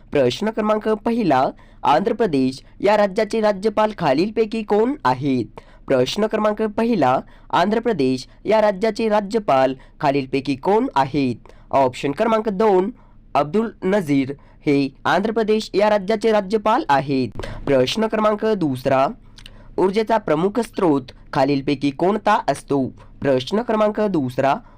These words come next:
ऊर्जेचा प्रमुख स्रोत खालीलपैकी कोणता असतो? ऑप्शन क्रमांक एक, कर्बोदके हे ऊर्जेचा प्रमुख स्रोत असतो. प्रश्न क्रमांक तिसरा, व्हॉलीबॉलच्या मैदानामधील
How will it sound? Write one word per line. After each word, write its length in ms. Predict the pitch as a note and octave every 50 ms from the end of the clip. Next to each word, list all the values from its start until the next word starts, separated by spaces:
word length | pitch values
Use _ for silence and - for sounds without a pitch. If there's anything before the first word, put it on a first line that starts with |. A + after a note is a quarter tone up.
| - - -
ऊर्जेचा 420 | E3 F#3 F#3+ A3 A3+ G#3+ A3+ G#3+
प्रमुख 420 | A3 G#3+ - D#3 E3+ G3 G#3 - A#3+
स्रोत 400 | - - - G#3 - C3+ C#3+ C#3 - - - - -
खालीलपैकी 560 | - C3+ C3 C#3 C#3 C3+ C3 C#3+ C#3 C3+ C3+ B2+
कोणता 480 | - - F#3+ G#3+ A3 G#3+ - G#3+ A#3 - -
असतो? 480 | C#3 C#3+ - - - C#3 C#3 C3 G#2+ - - - - - -
ऑप्शन 380 | - C3 C3+ B2+ B2+ - - C#3
क्रमांक 400 | C#3 - G#3+ A#3 A3+ A3 G#3+ A#3 G#3+ -
एक, 340 | - A3 G#3 F3+ F#3 F#3 - - - - - - - -
कर्बोदके 760 | - D3+ D#3+ F3+ A3+ A3 A3+ A3 G#3 D3+ C#3+ C#3 C#3 C3+ - - - - - -
हे 200 | - C#3+ C#3+ C3+ -
ऊर्जेचा 380 | D3 D3+ C3 D3+ D3 - D3 C#3
प्रमुख 380 | C3 - C#3 D#3+ G3 G#3 G#3
स्रोत 340 | B3+ - - - G3 G#3 A#3+ A#3+ -
असतो. 400 | B2 B2+ B2+ - - C#3 C#3 C3 A#2 - - - - - -
प्रश्न 400 | - D3 C3+ B2+ C3 - - G#3
क्रमांक 380 | G#3+ - G#3+ G#3+ G#3+ G#3+ G3+ G#3+
तिसरा, 600 | G#3+ G#3 G3+ E3 C#3+ B2+ B2 - C3+ B2+ C3 C#3 F3+ B3+ - - - - - - - - - - - -
व्हॉलीबॉलच्या 640 | - C#3+ D#3 F#3+ A#3+ A3 A#3 A3+ A#3 A3 G#3+ B3 A#3
मैदानामधील 920 | A3+ F3+ D3+ D3 C#3+ E3+ G3+ A3 A#3 A#3 A3+ A#3 F#3+ D#3 C#3 C3 C#3 C#3+